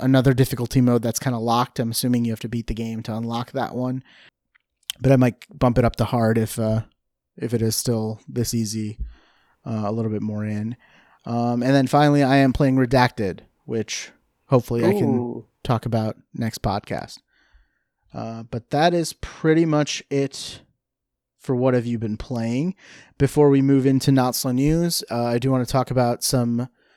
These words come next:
Speaker 1: uh, a new section we're gonna kinda be doing for the podcast, which is delays and new dates. So, uh, the Mario movie was delayed, uh, via a tweet from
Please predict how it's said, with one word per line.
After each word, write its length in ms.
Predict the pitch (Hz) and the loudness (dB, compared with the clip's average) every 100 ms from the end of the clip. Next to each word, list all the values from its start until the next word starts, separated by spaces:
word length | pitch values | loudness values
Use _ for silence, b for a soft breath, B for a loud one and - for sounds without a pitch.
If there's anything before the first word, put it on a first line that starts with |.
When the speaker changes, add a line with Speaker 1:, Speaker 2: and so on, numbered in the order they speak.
| _ _ _ | _ _ _
Speaker 1:
uh, 420 | 117 117 113 113 - _ _ | -2 0 0 -2 -6 _ _
a 80 | 143 | -10
new 160 | 139 139 | -6 -4
section 400 | 147 131 143 131 | -4 0 2 4
we're 120 | 123 | 4
gonna 140 | 123 | 2
kinda 240 | 117 123 117 | 2 0 2
be 140 | 120 | 0
doing 360 | 120 120 113 113 | 2 0 -2 -6
for 180 | - 117 | -4 -4
the 120 | 110 | -2
podcast, 600 | 120 113 - 110 110 - | -2 -2 -2 -2 -2 -2
which 200 | 117 - | -4 -2
is 300 | 117 107 - B B B _ | -2 -2 -6 B B B _
delays 480 | 135 131 139 139 123 | -2 2 2 2 4
and 100 | 127 | 4
new 120 | 120 | 6
dates. 460 | 107 98 - - - | 4 0 -2 -8 -8
So, 480 | - 123 110 107 107 b b b b b | -2 2 2 2 -2 b b b b b
uh, 220 | 117 113 | 2 4
the 80 | 113 | 6
Mario 300 | 139 180 170 | 8 8 8
movie 360 | 131 123 120 117 | 8 6 6 4
was 200 | 117 - | 2 0
delayed, 560 | 117 107 110 123 - - _ - | -2 -2 -2 -4 -6 -18 _ -10
uh, 240 | 117 113 | -6 -6
via 360 | 110 123 117 110 | -4 -4 -4 -4
a 40 | |
tweet 440 | - - 147 147 - - | -8 -6 -4 -4 -6 -14
from 540 | - 123 120 117 120 | -6 -2 0 -2 -4